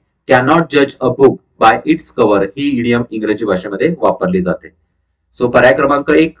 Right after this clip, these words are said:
आपल्या ठिकाणी right answer मिळत आहे. पुढचा प्रश्न बघा, Next question आपल्याला या ठिकाणी बघायचा आहे.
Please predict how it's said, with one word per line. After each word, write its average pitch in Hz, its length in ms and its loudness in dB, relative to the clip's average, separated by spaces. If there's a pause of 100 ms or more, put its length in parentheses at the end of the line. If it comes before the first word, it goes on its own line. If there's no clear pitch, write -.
आपल्या 120 280 0
ठिकाणी 113 280 -6
right 104 240 -2
answer 98 280 -4 (260)
मिळत 95 260 -4
आहे. 82 100 -8 (680)
पुढचा 151 280 2
प्रश्न 147 300 -4
बघा, 113 240 0 (760)
Next 147 240 -2
question 147 220 2
आपल्याला 135 280 0
या 123 60 0
ठिकाणी 120 240 -4
बघायचा 104 400 -2
आहे. 90 120 -8